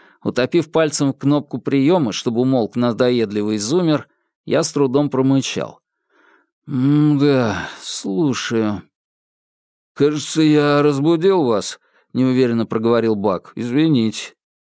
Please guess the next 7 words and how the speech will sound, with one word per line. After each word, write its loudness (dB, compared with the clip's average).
"М-да. 0
Э, -4
то 0
есть -2
нет, 0
ничего, -6
говорите". -2